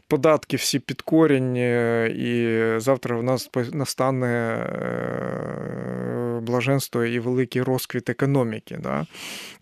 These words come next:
Але розуміти на-, ну, напрямок, вектор.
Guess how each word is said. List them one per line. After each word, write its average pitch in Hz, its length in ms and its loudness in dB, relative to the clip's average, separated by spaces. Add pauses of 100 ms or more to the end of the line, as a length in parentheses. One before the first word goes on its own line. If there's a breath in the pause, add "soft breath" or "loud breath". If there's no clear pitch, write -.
(140)
Але 143 540 6
розуміти 156 520 6
на-, 143 200 2
ну, 143 440 -2 (580)
напрямок, 113 600 0
вектор. 120 540 -2